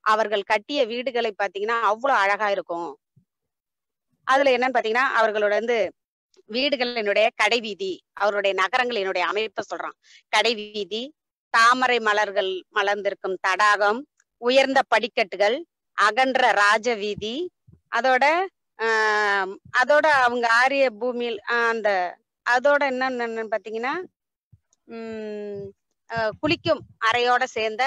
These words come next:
அந்த அறைகளோட இருக்கக்கூடிய அமைப்பு, இவ்வளவு அழகா அவங்க கட்டியிருக்காங்க. அந்த சிறப்பை நம்ம கண்டிப்பா ஏற்றுக்கொண்டு தான் ஆகணும்.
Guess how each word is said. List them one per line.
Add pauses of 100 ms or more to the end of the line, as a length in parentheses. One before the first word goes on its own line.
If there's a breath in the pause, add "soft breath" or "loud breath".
(360)
அந்த (920)
அறைகளோட
இருக்கக்கூடிய (140)
அமைப்பு, (460)
இவ்வளவு
அழகா
அவங்க
கட்டியிருக்காங்க.
அந்த
சிறப்பை
நம்ம
கண்டிப்பா (320)
ஏற்றுக்கொண்டு
தான்
ஆகணும்.